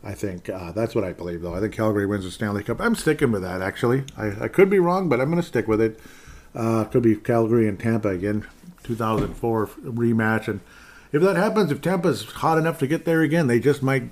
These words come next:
uh, they just might have a three-peat. We'll see. Maybe they're the next New York Islanders that way, where, you know, people weren't really expecting them to be, like, champion, champion, champion, and then they just keep doing it. Uh, Mike,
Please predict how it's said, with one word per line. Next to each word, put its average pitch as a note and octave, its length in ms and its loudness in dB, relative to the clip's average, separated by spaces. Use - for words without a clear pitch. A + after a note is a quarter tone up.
uh, A#2+ 300 0
they A2+ 100 0
just B2+ 200 2
might B2+ 120 4
have A2 120 2
a G2 60 0
three-peat. F#2+ 500 0
We'll G#2 140 -2
see. G#2 300 -4
Maybe A#2 200 2
they're A2+ 140 4
the A2 100 2
next A2 220 -4
New A#2+ 100 0
York A2+ 200 0
Islanders G#2+ 460 -2
that F#2+ 140 -6
way, F#2+ 120 -4
where, F#2+ 260 -6
you D3 120 -6
know, A2 120 -2
people D#3+ 260 0
weren't D3 200 2
really C#3 180 4
expecting B2 460 -4
them G#2+ 160 -2
to G2 60 -4
be, G#2 120 0
like, F#2+ 320 -4
champion, B2 480 0
champion, A#2 400 -2
champion, A#2 400 -2
and G#2+ 60 -4
then G#2+ 100 -2
they G2+ 80 -6
just G2+ 200 -4
keep G2 160 -4
doing A2+ 240 0
it. F#2+ 120 -4
Uh, A2+ 180 -2
Mike, C3 420 6